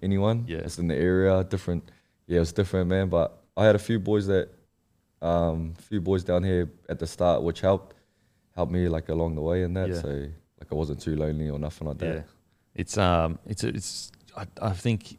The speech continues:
Speaker 2: people forget, or not forget, I'm sure they do, but some people don't know, like, it's so daunting as a teenager, you know, moving to a whole new state,
Speaker 1: Yeah.
Speaker 2: you know, you don't know anything, you don't know how
Speaker 1: Yeah.
Speaker 2: to go, like, and you're in a whole,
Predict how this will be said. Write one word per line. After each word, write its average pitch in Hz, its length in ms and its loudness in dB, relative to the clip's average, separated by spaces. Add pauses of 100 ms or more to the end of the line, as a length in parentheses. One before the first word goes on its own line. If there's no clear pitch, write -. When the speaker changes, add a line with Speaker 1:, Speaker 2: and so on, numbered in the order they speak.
(160)
Speaker 2:
people 95 260 -2
forget, 92 500 2 (140)
or - 60 -10
not - 140 -8
forget, 90 320 2
I'm 143 100 4
sure 135 160 6
they 95 100 8
do, 85 140 4
but 87 140 -2
some 151 180 6
people 110 200 6
don't 87 180 6
know, 87 160 6
like, 78 220 4 (960)
it's 107 180 -6
so 135 180 6
daunting 95 420 4
as 92 100 2
a 82 80 -2
teenager, 82 720 2 (340)
you 98 100 -8
know, 80 80 -4
moving 98 280 4
to 95 120 4
a 85 40 4
whole 87 160 4
new 87 140 2
state, 87 460 -2
Speaker 1:
Yeah. 69 60 -8 (440)
Speaker 2:
you 98 100 -6
know, 82 120 -2 (500)
you - 80 -12
don't 98 160 2
know 90 120 2
anything, 107 540 8
you 90 100 4
don't 82 160 0
know 85 80 -8
how 85 60 -4
Speaker 1:
Yeah. 85 100 -2
Speaker 2:
to 82 60 -10
go, 95 260 0
like, 92 200 -4
and 98 160 -4
you're 131 160 4
in 101 60 2
a 85 60 -4
whole, 85 300 -4